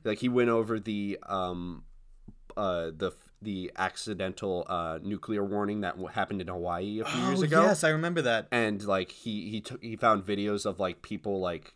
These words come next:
Speaker 2: Running.
Speaker 1: filming themselves, like, saying, like, "If you found this, I'm dead."
Speaker 2: Mm-hmm.
Speaker 1: And, like, there was one guy who was just, like, solemnly like, "Uh, at least I get to spend my final moments playing golf, doing what I love."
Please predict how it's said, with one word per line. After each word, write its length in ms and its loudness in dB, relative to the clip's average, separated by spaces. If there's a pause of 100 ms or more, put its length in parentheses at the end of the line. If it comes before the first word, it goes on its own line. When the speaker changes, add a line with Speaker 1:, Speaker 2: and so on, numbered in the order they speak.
Speaker 2:
Running. 180 -10
Speaker 1:
filming 300 4
themselves, 480 0
like, 180 -2
saying, 420 -4
like, 300 -6 (240)
"If 200 -6
you 60 -20
found 220 0
this, 140 -6
I'm 140 -6
dead." 360 -4 (120)
Speaker 2:
Mm-hmm. 260 -6 (120)
Speaker 1:
And, 220 -8
like, 380 -12
there 140 -2
was 120 -2
one 220 -2
guy 240 0
who 120 -8
was 200 -6
just, 180 -10
like, 140 -4
solemnly 440 -2
like, 340 -6 (640)
"Uh, 240 0 (160)
at 60 -14
least 200 -4
I 100 0
get 160 -8
to 120 -4
spend 300 -2
my 120 -2
final 360 0
moments 360 -4
playing 300 -2
golf, 400 -6 (100)
doing 220 -4
what 140 -2
I 60 0
love." 400 -6